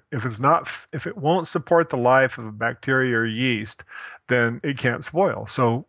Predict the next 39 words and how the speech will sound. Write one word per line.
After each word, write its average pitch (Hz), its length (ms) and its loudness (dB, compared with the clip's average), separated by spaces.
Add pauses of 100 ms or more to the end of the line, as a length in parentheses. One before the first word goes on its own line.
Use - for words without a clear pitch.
so 123 220 2
highly 139 360 4
refined 143 500 0
sugar, 120 560 -2 (420)
you 127 80 0
know, 123 100 4
su-, 156 380 0 (300)
uh, 120 240 -10
so, 131 280 -8 (100)
so 123 180 -8
sugar, 147 640 0 (140)
if - 40 -20
you 110 60 -10
take 147 160 0
a - 20 -14
piece 131 200 -4
of - 40 -14
sugar 165 300 -2
cane, 123 420 -4
you 120 120 -12
know, 113 240 -2 (340)
and 113 180 -2
juice 139 320 2
it, 113 200 0
and 127 200 -6
you 123 80 0
leave 127 120 2
that 113 160 2
juice 139 280 0
out, 113 120 2
it 113 80 -6
will 117 100 -6
spoil 135 500 2
'cause 107 140 -10
it's 110 140 -10
full 127 180 -4
of 113 100 -2
vitamins 117 760 0
and 110 180 -10